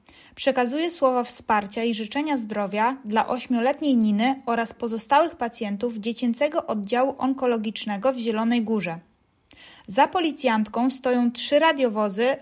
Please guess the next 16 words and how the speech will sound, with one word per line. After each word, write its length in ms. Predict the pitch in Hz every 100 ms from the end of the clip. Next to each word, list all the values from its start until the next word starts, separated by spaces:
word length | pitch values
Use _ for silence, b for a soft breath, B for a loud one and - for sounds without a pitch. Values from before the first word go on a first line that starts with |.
| -
oraz 320 | 233 226 196
dwa 220 | 202 269
motocykle 640 | 320 311 240 254 247 240
służbowe. 600 | - 247 220 226 180 175 190 _ _ b b b -
Pojazdy 480 | 254 262 302 311
mają 360 | 320 247 254 254
włączone 460 | 226 233 269 277 294
sygnały 520 | - 226 226 226 226
świetlne. 640 | - 247 220 - 180 175 - _ _ b b b
Przy 240 | - - 330
flocie 540 | 330 254 233 262 302
stoją 420 | 320 - 262 247
policjanci 1040 | 233 254 320 330 269 240 226 - 311 311 311
i 60 |
pracownicy 680 | 311 285 277 240 214 233 240
komendy. 540 | 240 233 208 185 175